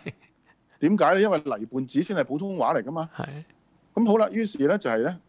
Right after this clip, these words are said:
Speaker 1: 香港人對於呢個建制政治之厭惡啊，嗱，我而家袋錢落你袋啊，梁美芬呢啲。
Speaker 2: 嗯。
Speaker 1: 香港人對建制政治嘅厭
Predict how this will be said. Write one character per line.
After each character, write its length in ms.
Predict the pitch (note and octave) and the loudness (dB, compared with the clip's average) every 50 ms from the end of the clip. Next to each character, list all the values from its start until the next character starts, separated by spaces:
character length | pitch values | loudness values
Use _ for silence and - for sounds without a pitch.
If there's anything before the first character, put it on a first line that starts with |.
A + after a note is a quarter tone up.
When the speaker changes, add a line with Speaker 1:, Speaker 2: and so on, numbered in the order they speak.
| _ _ - | _ _ -2
Speaker 1:
香 240 | F3+ A3 G#3+ G#3 F#3+ | 0 0 0 2 2
港 160 | F3 D#3+ F#3+ | 0 0 0
人 240 | F3 A2+ F2+ F#2 F#2+ | 0 -2 -4 -4 -2
對 160 | - C3 C3+ | 0 2 2
於 140 | D3+ F#3 F#3+ | 4 4 2
呢 100 | F#3+ F#3+ | 2 2
個 260 | E3+ C#3 B2+ B2 B2 - | 2 0 0 0 -2 0
建 240 | - B2+ B2 B2+ | 0 2 2 4
制 180 | B2 C3+ A#2+ B2 | 4 4 2 2
政 240 | B2 - A#2+ A#2+ - | 2 2 0 0 0
治 160 | - - G#2 | 0 0 -2
之 140 | - - E3+ | 0 2 2
厭 260 | E3+ D3+ B2+ A2+ A2 | 2 2 2 2 2
惡 440 | G#2 G2+ G2+ G2+ G2 G2 F#2+ F#2+ F#2 | 2 4 2 2 2 2 2 0 0
啊， 80 | - - _ _ _ _ _ _ _ - | -2 -6 _ _ _ _ _ _ _ 0
嗱， 100 | - G2 A2+ | 2 4 6
我 40 | |
而 40 | B2 | 6
家 60 | C3 - | 4 4
袋 120 | - A2+ G2+ G#2 G#2+ | 2 -2 -2 -2 -4
錢 160 | - - B2+ | -2 0 2
落 140 | C#3 G2+ G#2 G#2 | 2 0 0 -2
你 80 | G2+ | -6
袋 140 | G2 - F2+ | -4 -2 0
啊， 160 | G2 A2 G#2 | 0 0 0
梁 160 | F#2+ E2+ D#2+ D#2+ | 0 -4 -8 -8
美 100 | E2+ F#2 | -8 -4
芬 180 | - A2 G#2+ | 0 0 2
呢 60 | G#2+ G#2 | 2 2
啲。 240 | G2+ A2 A2 G2+ G2 | 2 2 0 -2 -2
Speaker 2:
嗯。 120 | G#2 G2 - _ _ _ _ _ _ _ _ _ _ _ | -4 -8 -12 _ _ _ _ _ _ _ _ _ _ _
Speaker 1:
香 220 | - G#3+ A3 G3+ | 4 4 4 4
港 140 | F#3+ G#3 A3 | 4 2 0
人 120 | F3 A#2 G#2 | 0 0 0
對 140 | G2 C#3+ C#3 | 0 0 0
建 200 | C#3 C#3 C3+ C#3+ | 2 0 0 0
制 160 | - C#3 C#3 | 2 2 0
政 180 | C3 - C3+ C3+ | 2 0 -2 -2
治 220 | B2+ B2+ - A#2+ | -4 -4 -6 -2
嘅 140 | G#2+ B2 A#2+ | 0 0 0
厭 160 | A#2 A#2 A#2 | 2 0 0